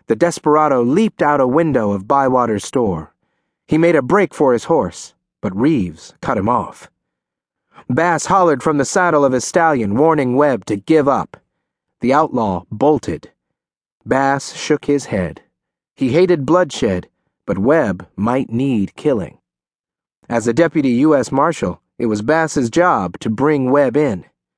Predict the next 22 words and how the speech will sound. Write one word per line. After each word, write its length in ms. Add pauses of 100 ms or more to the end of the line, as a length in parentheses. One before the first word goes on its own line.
(280)
alive 840 (320)
or 240
dead. 480 (1200)
Bass 300
had 160
put 160
Webb 300
behind 360
bars 320
before, 580 (260)
but 100
the 140
outlaw 400
was 240
back 320
on 160
the 100
run. 320 (560)
That 360
would 180
end 540 (580)
today. 640